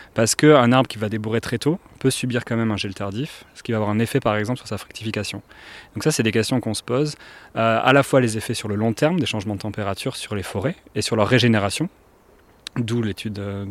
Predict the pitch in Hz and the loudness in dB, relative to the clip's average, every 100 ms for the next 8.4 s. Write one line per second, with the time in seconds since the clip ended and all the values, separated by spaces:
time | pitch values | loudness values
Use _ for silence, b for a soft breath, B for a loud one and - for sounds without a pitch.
0 | 98 98 98 95 110 - - 104 92 - | -10 -8 -6 -6 -8 -12 -12 -10 -8 -8
1 | 170 B B B B B B 120 117 - | -10 B B B B B B 0 0 0
2 | 160 170 113 110 117 113 107 131 - 110 | 4 8 8 6 4 2 0 -2 -2 -2
3 | 104 101 101 123 104 131 151 120 - 104 | -2 -2 -4 -6 -4 0 2 2 0 -4
4 | 101 120 104 - 113 107 101 98 - 139 | -2 -2 -4 -4 -4 -4 -6 -8 0 2
5 | - 123 107 120 147 - - 107 101 104 | 4 2 2 0 -4 -10 -6 -4 -4 -6
6 | - 117 120 104 107 - - 98 101 95 | -4 -2 -2 -2 -6 -6 -6 -4 -6 -4
7 | 113 - - 98 98 98 101 110 120 - | -6 -6 -8 -8 -6 -6 -2 -2 -4 -10
8 | - 117 101 101 | -14 -10 -8 -8